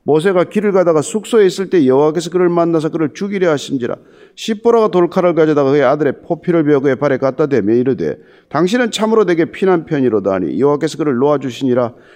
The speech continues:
그때 십보라가 피난편이라 함은 할례 때문이었더라. 이 본문 말씀, 이 세 절이 출애굽기뿐만 아니라 구약 성경 전체에서 가장 난해한, 이해하기 어려운 본문 구절로 되어, 되어 있어요. 그래서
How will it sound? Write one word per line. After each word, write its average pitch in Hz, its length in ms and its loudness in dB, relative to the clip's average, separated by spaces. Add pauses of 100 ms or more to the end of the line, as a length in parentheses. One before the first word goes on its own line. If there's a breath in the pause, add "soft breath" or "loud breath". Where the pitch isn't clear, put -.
(140 loud breath)
그때 190 340 2
십보라가 185 640 -2
피난편이라 165 640 0
함은 123 380 0 (180 loud breath)
할례 202 520 0
때문이었더라. 135 600 0 (460 soft breath)
이 233 340 2
본문 196 400 2
말씀, 135 400 0
이 170 280 2
세 160 340 0
절이 156 540 0 (340 soft breath)
출애굽기뿐만 202 840 0
아니라 156 420 0 (260 soft breath)
구약 190 220 -2
성경 190 340 -2
전체에서 170 400 -2
가장 143 260 -2
난해한, 165 800 0 (280 soft breath)
이해하기 254 480 2
어려운 170 460 2
본문 107 500 -4
구절로 107 400 -4
되어, 80 240 -6 (120)
되어 85 100 -8
있어요. - 320 -12 (800)
그래서 208 400 2